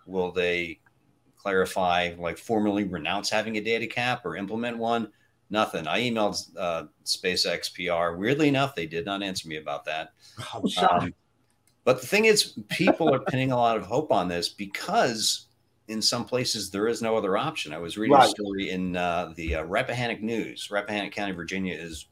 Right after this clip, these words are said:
Speaker 1: way to the southwest of me. Lovely countryside. And it was recounting how the schools have been setting up some families with Starlink terminals because those people don't even have cell service.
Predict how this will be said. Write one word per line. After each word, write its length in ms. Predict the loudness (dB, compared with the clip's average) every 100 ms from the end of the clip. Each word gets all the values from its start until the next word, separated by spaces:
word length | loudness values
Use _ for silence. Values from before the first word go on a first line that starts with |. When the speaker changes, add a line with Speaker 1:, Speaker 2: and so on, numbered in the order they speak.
| -16
Speaker 1:
way 440 | -4 0 2 2 2
to 100 | -4
the 220 | -4 -4
southwest 500 | -4 -4 -4 -6 -8
of 60 |
me. 260 | -12 -12 -12 _ _ _ _ _
Lovely 240 | 8 8 8
countryside. 720 | 0 -2 -2 0 0 -2 -4
And 480 | 0 2 2 2 -2
it 60 | -6
was 260 | -6 -8
recounting 320 | -6 -4 -2
how 160 | 0 0
the 220 | 0 -4
schools 360 | -2 0 -2 0
have 100 | -2
been 120 | 0
setting 380 | 0 0 0 0
up 180 | -2 -2
some 360 | -2 -2 -4 -6
families 720 | -4 -2 0 -2 -2 -4 -6 -12
with 140 | -10
Starlink 400 | -4 -2 -2 -4
terminals 340 | -6 -4 -4 -8
because 360 | -8 -8 -8 -16 _ _ _ _ _ -2
those 240 | 0 2
people 320 | -2 -2 -2
don't 340 | -2 -2 -2 -4
even 240 | -6 -6
have 300 | -4 -4 -2
cell 200 | 0 0
service. 600 | -2 -4 -4 -6 -6 -8